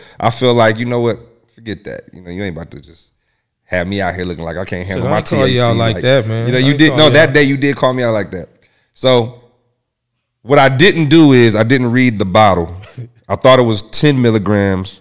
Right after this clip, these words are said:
Speaker 1: on the bottle, but it was a hundred. So I'm doing a photo shoot and I drink the whole bottle, trying to show, trying to sh-, show out in front of them, my fr-, my peoples. And then about twenty, thirty minutes in to the photo shoot,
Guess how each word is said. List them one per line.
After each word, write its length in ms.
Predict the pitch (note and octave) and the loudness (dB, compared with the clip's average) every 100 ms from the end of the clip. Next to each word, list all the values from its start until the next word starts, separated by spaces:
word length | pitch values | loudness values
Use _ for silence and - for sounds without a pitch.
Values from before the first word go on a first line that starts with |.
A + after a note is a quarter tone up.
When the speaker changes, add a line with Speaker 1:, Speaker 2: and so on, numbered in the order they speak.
| - | -8
Speaker 1:
on 120 | G2 | -6
the 60 | E2+ | -2
bottle, 320 | F#2+ F#2 F2 | 0 0 -2
but 120 | F2 | -6
it 40 | |
was 120 | E2 D#2+ | -6 -8
a 80 | |
hundred. 540 | D#2+ G2+ G#2 E2+ D2 - _ _ _ _ _ _ _ | -10 -6 -6 -6 -12 -18 _ _ _ _ _ _ _
So 120 | - | -8
I'm 100 | F#2 | -2
doing 200 | A2 C3+ | 0 2
a 40 | C3 | 2
photo 320 | C3 A#2+ A2+ | 4 4 2
shoot 400 | - A2 A2 - | -2 -4 -4 -6
and 380 | G2 F#2+ F2+ F2 _ _ _ _ _ _ _ _ _ _ - | -8 -6 -8 -12 _ _ _ _ _ _ _ _ _ _ -10
I 100 | F#2+ | -8
drink 260 | F#2+ A#2 | -6 -4
the 120 | A2+ | -2
whole 180 | A2+ A#2+ | 0 0
bottle, 440 | G#2+ G2 F#2 F#2 G#2 _ _ _ _ _ | 0 0 -2 -6 -12 _ _ _ _ _
trying 220 | - G2 G2 | -8 -6 -6
to 80 | |
show, 220 | G2 G2+ - | -4 -4 -6
trying 200 | - G2+ | -6 -4
to 80 | G2+ | -4
sh-, 140 | - - | -6 -8
show 260 | - G#2 G2+ | -6 -2 0
out 120 | G#2 | 0
in 80 | G2 | -4
front 220 | G#2 G#2 | -6 -4
of 60 | |
them, 340 | G2 F#2 F#2+ A#2 _ | -4 -6 -8 -16 _
my 160 | F2+ | -16
fr-, 160 | F2+ F#2 | -14 -12
my 140 | F#2 F2+ | -10 -8
peoples. 520 | G#2+ G2 F2+ F2+ - _ _ _ _ _ | -6 -6 -8 -16 -18 _ _ _ _ _
And 160 | E2+ F#2 | -10 -8
then 380 | F#2 F2+ E2+ - _ _ _ - | -6 -6 -8 -14 _ _ _ -14
about 460 | D#2+ E2+ - _ | -8 -8 -8 _
twenty, 240 | - G#2+ G2+ | -8 -6 -6
thirty 280 | G2 G2 | -6 -6
minutes 340 | F#2+ F#2+ F2 - | -8 -10 -12 -14
in 340 | F#2 E2+ E2 _ _ _ _ - | -12 -12 -14 _ _ _ _ -18
to 100 | E2+ | -16
the 80 | |
photo 300 | E2+ F#2 E2 | -10 -8 -8
shoot, 380 | D#2 - D#2+ D2+ | -10 -12 -14 -14